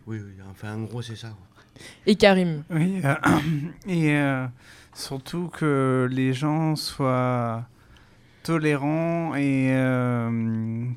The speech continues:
Speaker 3: qu'ils ne mettent pas à l'écart, euh, les personnes, euh, différentes,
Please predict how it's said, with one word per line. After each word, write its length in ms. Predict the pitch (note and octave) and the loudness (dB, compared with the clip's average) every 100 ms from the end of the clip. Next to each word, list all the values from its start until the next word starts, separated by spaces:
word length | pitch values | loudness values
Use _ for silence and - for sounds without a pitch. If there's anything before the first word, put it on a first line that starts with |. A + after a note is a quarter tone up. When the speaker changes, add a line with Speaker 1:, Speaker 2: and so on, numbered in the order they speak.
| - | -6
Speaker 3:
qu'ils 180 | C#3+ D3 | 0 2
ne 80 | |
mettent 280 | C#3 C#3 C3+ - | 4 2 -2 2
pas 240 | E3+ D#3 | 4 6
à 60 | C#3+ | 4
l'écart, 540 | C#3 - D#3 D3 C#3 | 0 -2 0 0 0
euh, 220 | C3 B2 | 0 0
les 160 | A#2+ B2+ | 0 -2
personnes, 540 | B2+ C3 - C#3+ C#3 C3 | -2 -4 -2 0 0 0
euh, 580 | B2 A#2 A2 A2 A2 A2 | 0 -2 -4 -4 -4 -6
différentes, 1000 | B2 C3+ - C#3 B2 C3 D3 D3+ - | -8 -10 -2 0 2 2 0 -2 -10